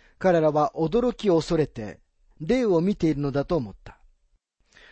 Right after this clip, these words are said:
もし私たちもそこにいたら、きっと同じ反応をしたことだと思います。三十八節から三十九節。するとイエスは言われた。なぜ取り乱しているのですか？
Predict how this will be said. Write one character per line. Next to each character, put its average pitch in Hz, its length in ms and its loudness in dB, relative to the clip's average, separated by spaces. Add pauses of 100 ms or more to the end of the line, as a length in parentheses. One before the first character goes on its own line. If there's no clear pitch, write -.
(140)
も 233 160 0
し - 120 0
私 175 380 2
た 165 100 2
ち - 140 -8
も 139 140 -6
そ 143 200 -6
こ 208 140 0
に 220 140 2
い 196 60 -6
た 160 160 2
ら、 156 280 2 (320)
き - 180 -12
っ - 60 -20
と 175 200 2
同 214 160 2
じ 226 140 -2
反 202 300 -2
応 185 120 0
を 175 60 0
し - 100 -8
た 180 120 0
こ 160 140 -8
と 160 100 -6
だ 151 140 -2
と - 140 -2
思 151 140 -2
い 104 60 -8
ま - 100 -20
す。 - 200 -20 (3250)
三 196 220 2
十 165 140 -2
八 156 120 0
節 - 240 -12
か 165 120 0
ら 165 80 2
三 190 280 0
十 147 140 -2
九 165 180 -4
節。 - 500 -14 (680)
す - 180 -2
る 226 100 -2
と 233 140 4
イ 202 120 2
エ 240 80 6
ス - 180 -6
は 202 120 8
言 143 100 0
わ 123 80 -6
れ 107 100 -10
た。 - 260 -20 (400)
な 190 220 4
ぜ 247 140 2
取 170 260 -2
り 180 100 0
乱 170 140 4
し - 60 -12
て 139 120 -4
い 135 40 -2
る 127 60 -4
の 120 80 -8
で 95 120 -16
す - 120 -18
か？ - 180 -20